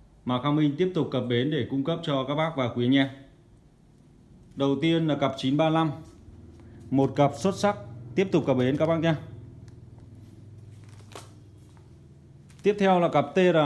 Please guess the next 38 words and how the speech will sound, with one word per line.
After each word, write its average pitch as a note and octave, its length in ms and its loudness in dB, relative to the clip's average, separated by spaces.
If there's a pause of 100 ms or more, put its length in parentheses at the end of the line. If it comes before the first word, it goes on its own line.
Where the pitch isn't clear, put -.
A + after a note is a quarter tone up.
hai E3 160 0
hai E3+ 140 -2
năm. E3+ 200 0 (1500)
Vừa D3 160 2
rồi D#3+ 300 4
Khang F3+ 220 0
Minh F3+ 180 4
về D#3 160 4
được D3 60 2
một D3 160 2
cặp C#3+ 160 2
này D3 160 4 (200)
và C3 140 0
đã D3 100 0
cung D#3+ 180 -2
cấp F#3+ 160 2
đi. E3+ 240 0 (720)
Và C3+ 100 4
hôm D#3+ 140 2
nay E3 160 2
Khang E3 220 0
Minh D#3+ 200 4
về C#3 140 2
được C3+ 80 2
một C3 160 0
cặp B2 160 0
nữa. D3 240 -2 (1400)
Khang F3+ 180 2
Minh F#3 180 4
nhắc G#3 180 0
lại D#3 280 -2
là C#3+ 120 0
model E3+ 320 2
T E3 160 -4 (240)
R E3+ 40 0 (260)
hai D#3 180 0
hai D#3+ 200 0
năm E3 300 0